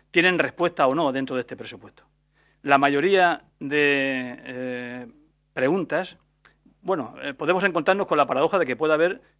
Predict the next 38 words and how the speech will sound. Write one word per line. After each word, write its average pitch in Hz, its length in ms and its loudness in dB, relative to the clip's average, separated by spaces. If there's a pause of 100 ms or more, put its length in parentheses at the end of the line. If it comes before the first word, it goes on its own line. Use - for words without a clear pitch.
puede 147 160 -2
haber, 165 340 4
eh, 131 200 -8
evidentemente, 143 760 -4 (440)
eh, 131 520 -6 (120)
mm, 123 400 -16 (640)
respuestas, 170 720 -2
eh, 135 300 -10
distintas, 170 520 -2
diferenciadas, 143 600 -2 (320)
que 135 180 0
nos 131 120 0
lleven 165 200 2
a 175 120 6
pensar 185 340 -2
que - 80 -6
efectivamente 147 480 -4
es - 80 -10
un 127 120 -6
buen 156 200 2
presupuesto 123 560 -10 (280)
o - 80 -8
que 127 100 -6
nos 120 100 -6
lleven 151 160 0
a 156 60 0
pensar 180 340 -4 (140)
justo 151 240 -8
que 139 80 0
es 123 40 -6
lo 123 80 -2
contrario. 127 440 -4 (440)
Por 127 140 -4
ejemplo, 131 440 -4
si 135 480 -6
se - 120 -6
lo 131 120 -4
preguntara, 170 580 0